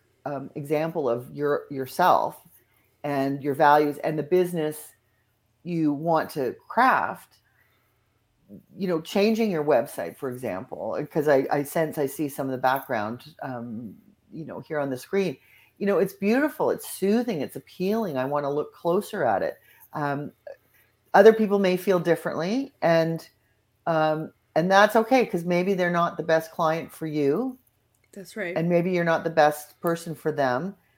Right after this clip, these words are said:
Speaker 1: and that's okay. It, there's room for everybody, I believe. And so
Speaker 2: That's right.
Speaker 1: attracting the right kind of person is really where you're at. And that starts with a sense of authenticity. And authenticity sounds so simple,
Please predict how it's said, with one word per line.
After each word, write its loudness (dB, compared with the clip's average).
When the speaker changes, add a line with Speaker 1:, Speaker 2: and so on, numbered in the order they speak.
Speaker 1:
and 0
that's 4
okay. -2
It, 0
there's 2
room 4
for 0
everybody, -2
I -4
believe. -6
And 0
so 0
Speaker 2:
That's 4
right. -4
Speaker 1:
attracting 4
the -2
right 0
kind -6
of -8
person -16
is 0
really 4
where -2
you're -6
at. -8
And -6
that -4
starts 0
with -4
a -8
sense -6
of -2
authenticity. -2
And 0
authenticity 4
sounds 0
so -2
simple, -8